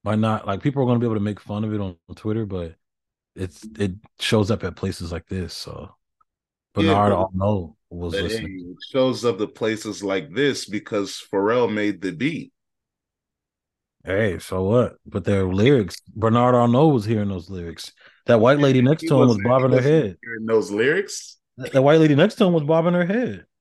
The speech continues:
Speaker 2: Yeah,
Speaker 1: Maybe 'cause
Speaker 2: 'cause
Speaker 1: Beyonce was bobbing her head. Maybe that's
Speaker 2: Yeah,
Speaker 1: why.
Speaker 2: you know it, you know that.
Speaker 1: But he said, "I'll, um," what'd he say? He said, "I'll close your heaven for the hell of it." Like, they get that kind of shit.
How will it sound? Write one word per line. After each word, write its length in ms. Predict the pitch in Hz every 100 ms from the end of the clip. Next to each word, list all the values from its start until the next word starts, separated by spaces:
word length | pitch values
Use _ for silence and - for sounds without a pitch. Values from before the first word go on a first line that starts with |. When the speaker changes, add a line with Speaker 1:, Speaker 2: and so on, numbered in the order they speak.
| _ _
Speaker 2:
Yeah, 160 | - 90
Speaker 1:
Maybe 160 | 156 170
'cause 120 | 151
Speaker 2:
'cause 100 | 123
Speaker 1:
Beyonce 400 | 131 165 180 147
was 120 | 113
bobbing 300 | 104 104 104
her 100 | 104
head. 280 | 104 107 92
Maybe 180 | 110 101
that's 160 | 110
Speaker 2:
Yeah, 40 | 90
Speaker 1:
why. 100 | 90
Speaker 2:
you 180 | 101 95
know 380 | 90 85 82 82
it, 140 | 78
you 180 | 82 92
know 240 | 82 78
that. 360 | 76 78 76 71 _ _ _ _ _ _ _ _ _ _
Speaker 1:
But 120 | 110
he 80 | 147
said, 280 | - 156 127
"I'll, 300 | 123 117 104
um," 440 | 113 107 98 92 - _ _ _ _ _ -
what'd 160 | 117
he 60 | 151
say? 220 | - 165
He 80 | 156
said, 120 | 151
"I'll 120 | 127
close 400 | 95 - 127 131
your 120 | 113 104
heaven 360 | 110 120 107
for 160 | 85 101
the 120 | 87
hell 260 | 87 104 113
of 140 | 85
it." 160 | 82 76
Like, 140 | 85
they 120 | 98
get 200 | 135 139
that 200 | 110 98
kind 140 | - 90
of 60 |
shit. 400 | - 90 107 104